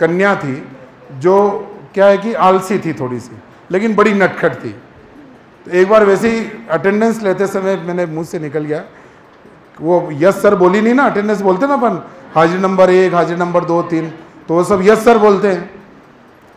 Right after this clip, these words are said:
तो मैंने भी हाजिरी लगा रहा, तो वो बोली नहीं जोर से, तो मैंने कहा, "बुआ जी, थोड़ी सी जोर से बोला करो।" उस दिन से पूरी कक्षा उसको बुआ जी बोलने लगी। एक दिन मैं अपने staff room में बैठा हुआ, interval में वो कन्या भागी भागी आई,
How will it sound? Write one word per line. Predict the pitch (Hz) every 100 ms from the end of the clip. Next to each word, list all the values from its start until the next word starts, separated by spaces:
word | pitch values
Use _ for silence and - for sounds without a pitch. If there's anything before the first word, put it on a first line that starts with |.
| -
तो |
मैंने | 127 165 196
भी | 208
हाजिरी | 185 175 202
लगा | 185
रहा, | 196
तो | 202
वो | 196 202
बोली | 160 180 208
नहीं | 214
जोर | 143 147
से, | 143 117
तो | 104 - - _ 175
मैंने | 196
कहा, | 196
"बुआ | 160 190
जी, | 202
थोड़ी | 190 190
सी | 202 196
जोर | 160 180
से | 202
बोला | 151 143
करो।" | - 120 113 - - - - - - - - -
उस | 185
दिन | 190 214
से | 214
पूरी | 214 208
कक्षा | 196 175 - 208
उसको | 196 220
बुआ | 156 160
जी | 156 151
बोलने | 135 131
लगी। | 127 110 113 113 - - - - - - - - - - - - 160
एक | 185
दिन | 180 220
मैं | 220
अपने | 214 226 202
staff | - 214 226
room | 220 208
में | 208
बैठा | 170 175
हुआ, | 185 196
interval | 160 156 170 175
में | 175
वो | 175 175
कन्या | 180 151 170 170
भागी | 147 156
भागी | 160 151 160
आई, | 151